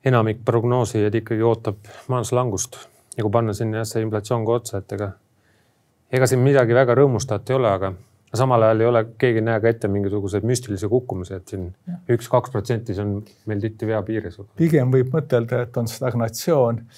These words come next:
Speaker 2: et aasta algus on raskem, aga siis võib hakata tasakesi paranema. Aga kui aasta al-, algus on raske, siis aasta keskeltläbi tuleb ka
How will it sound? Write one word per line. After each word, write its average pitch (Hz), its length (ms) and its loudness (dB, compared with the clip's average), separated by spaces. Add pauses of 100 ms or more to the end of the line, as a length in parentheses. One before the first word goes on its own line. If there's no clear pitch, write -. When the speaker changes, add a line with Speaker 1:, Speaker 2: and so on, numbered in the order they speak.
(200)
Speaker 2:
et 117 380 -4
aasta 139 460 0
algus 113 320 -4
on 107 80 -6
raskem, 123 500 -2
aga 110 260 -4
siis 110 400 -8
võib 113 280 -2
hakata 107 600 -6 (160)
tasakesi 123 440 -4
paranema. 110 580 -2 (340)
Aga 113 260 -2
kui 123 160 0
aasta - 300 -8
al-, 117 100 -4 (200)
algus 123 280 -2
on 123 80 -4
raske, 151 360 -4
siis 113 220 -6
aasta 117 380 -4 (240)
keskeltläbi 117 680 -6
tuleb 110 320 -6 (240)
ka 107 160 -10